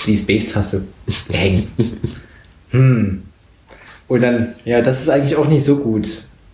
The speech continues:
Speaker 1: Ähm, das ist, und, und, und das, und ich hab jetzt irgendwie mit Chris zusammen fünf Sendungen gemacht, in der ich eigentlich über das MacBook heule. Das versuche ich grad ihr zu verkaufen, dass es gut ist. Das haut eigentlich, also hab
Speaker 2: Ja.
Speaker 1: ich dann so zu ihr auch gemeint, hab gesagt so,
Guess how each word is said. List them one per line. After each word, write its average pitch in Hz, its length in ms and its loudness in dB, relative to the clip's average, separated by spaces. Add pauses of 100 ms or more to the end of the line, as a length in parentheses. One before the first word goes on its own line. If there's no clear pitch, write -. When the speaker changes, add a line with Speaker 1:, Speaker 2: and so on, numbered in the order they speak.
Speaker 1:
Ähm, 104 640 2 (480)
das 123 140 0
ist, 156 80 4 (180)
und, 127 240 0
und, 135 180 -2
und 143 380 -2
das, 147 280 0
und 127 140 -2
ich 127 100 2
hab 135 120 0
jetzt 139 140 0
irgendwie 135 480 2 (300)
mit 127 200 -4
Chris 143 240 -2
zusammen 131 400 2
fünf 131 200 -2
Sendungen 135 340 2
gemacht, 131 380 2
in 127 120 -2
der 123 120 4
ich 120 140 -2
eigentlich 123 220 0
über 123 100 0
das 117 140 -2
MacBook 131 340 0
heule. 113 320 4 (760)
Das - 280 -2 (160)
versuche 135 280 0
ich 131 100 0
grad 131 200 0
ihr 131 120 2
zu 131 100 0
verkaufen, 131 600 -2
dass 110 120 -2
es - 240 -6
gut 180 140 -12
ist. - 460 -4 (100)
Das - 200 -12
haut 131 140 2
eigentlich, 135 240 2
also 123 140 4
hab 135 100 2
Speaker 2:
Ja. 120 60 2
Speaker 1:
ich - 60 0
dann 147 140 0
so 160 220 2
zu 156 140 0
ihr 156 160 4
auch - 120 2
gemeint, 143 300 2 (300)
hab 139 80 0
gesagt 139 340 2
so, 139 220 0